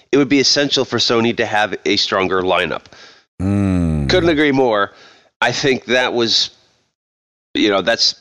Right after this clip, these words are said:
Speaker 1: probably the one issue that Sony is facing too, is that they, they push back.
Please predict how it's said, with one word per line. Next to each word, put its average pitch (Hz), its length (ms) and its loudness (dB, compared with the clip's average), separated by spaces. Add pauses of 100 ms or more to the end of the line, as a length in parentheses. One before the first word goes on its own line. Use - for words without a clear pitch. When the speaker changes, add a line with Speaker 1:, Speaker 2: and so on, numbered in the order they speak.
(160)
Speaker 1:
probably 120 500 0
the 101 120 0
one 104 440 0
issue 104 420 0
that 90 260 -2
Sony 101 400 0
is 92 100 -2
facing 95 400 -2
too, 107 300 0
is 82 100 -2
that 87 200 -4
they, 95 220 -2 (560)
they 95 280 2
push - 320 -4
back. 110 480 -2